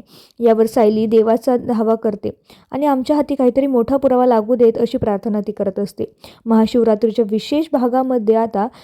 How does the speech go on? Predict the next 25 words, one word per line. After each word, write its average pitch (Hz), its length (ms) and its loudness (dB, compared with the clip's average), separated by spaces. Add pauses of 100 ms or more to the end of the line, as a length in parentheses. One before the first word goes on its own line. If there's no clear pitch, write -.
(160)
महाशिवरात्रीचा 269 880 0
विशेष 262 320 0
भाग 240 220 -2
हा 226 300 0
सव्वा 233 440 0
आठ 240 280 -2
वाजता 247 260 -4
प्रसारित 226 500 -2
केला 202 180 0
जाणार 190 300 -2
आहे. 180 180 -4 (840)
या 269 140 4
भागात 240 320 2
सायलीच्या 240 460 0
समोर 240 280 -2
चक्क 262 320 -2
अथर्व 262 380 0
विचारे 226 360 0
येतो. 208 320 -4 (240)
त्याला 220 140 0
पाहताच 233 460 -2
तिच्या 254 220 -2
चेहऱ्यावरचा 247 540 2
रंग 240 240 -2
उघडतो, 220 500 -2